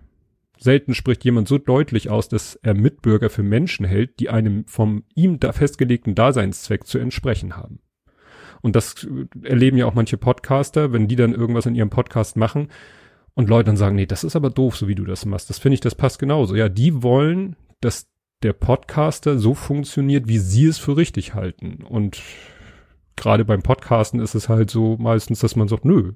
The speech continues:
ich mach den Podcast so, wie ich will, wie ich ihn für richtig halte. Und wenn er dir nicht gefällt, hör halt nicht hin." Dann erwähnt er in dem Buch die, äh, die Odyssee des Drehbuchschreibens, das, äh,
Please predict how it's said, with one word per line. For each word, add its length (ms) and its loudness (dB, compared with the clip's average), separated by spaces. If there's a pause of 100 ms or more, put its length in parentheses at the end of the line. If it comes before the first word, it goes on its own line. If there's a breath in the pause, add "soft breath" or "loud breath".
ich 140 -10
mach 120 -4
den 200 -2
Podcast 420 0
so, 140 2
wie 100 0
ich 300 -2
will, 240 2
wie 120 0
ich 140 -4
ihn 140 -2
für 160 -2
richtig 300 -4
halte. 200 -2
Und 80 -2
wenn 100 2
er 60 2
dir 120 2
nicht 160 -2
gefällt, 380 2 (840 soft breath)
hör 240 2
halt 200 -6
nicht 180 -2
hin." 260 0 (1300 loud breath)
Dann 120 4
erwähnt 300 4
er 260 4
in 100 0
dem 120 4
Buch 200 2
die, 400 4
äh, 440 2 (140)
die 160 0
Odyssee 420 4
des 160 -2
Drehbuchschreibens, 1000 0 (520)
das, 460 -6
äh, 340 0